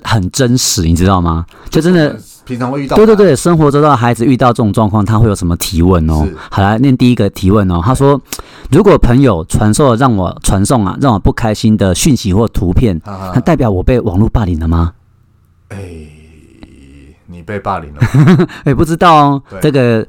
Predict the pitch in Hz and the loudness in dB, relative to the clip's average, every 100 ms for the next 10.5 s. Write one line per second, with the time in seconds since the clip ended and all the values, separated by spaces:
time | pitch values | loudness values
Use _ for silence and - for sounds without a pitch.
0 | - - - 113 95 104 95 85 76 110 | -12 -16 -8 -8 -6 -10 -10 -12 -4 -2
1 | 98 - 190 151 135 123 90 85 90 92 | -2 0 0 2 0 0 -2 0 2 2
2 | 143 123 143 113 107 110 87 - 90 104 | 2 0 0 0 2 0 -2 -2 0 2
3 | 87 82 92 82 - 82 82 85 110 98 | 0 0 0 0 -2 -2 -2 -2 -2 0
4 | 110 95 - 87 98 95 90 - - - | 0 -2 -2 0 0 0 -6 -18 -20 -20
5 | - 113 117 214 220 147 156 143 143 120 | -4 -2 2 2 2 2 0 0 0 2
6 | 117 - - - 190 143 190 139 104 147 | -2 -6 -6 0 2 2 4 2 2 2
7 | 139 104 135 143 131 87 85 80 80 _ | 0 2 0 0 -2 -2 -4 -6 -8 _
8 | - 104 101 170 175 139 101 127 131 151 | -14 -6 0 0 2 0 0 -2 0 0
9 | 123 117 113 127 - 123 104 101 - 90 | 2 2 2 0 0 -2 2 2 2 0
10 | 82 95 151 110 85 | 0 0 2 2 0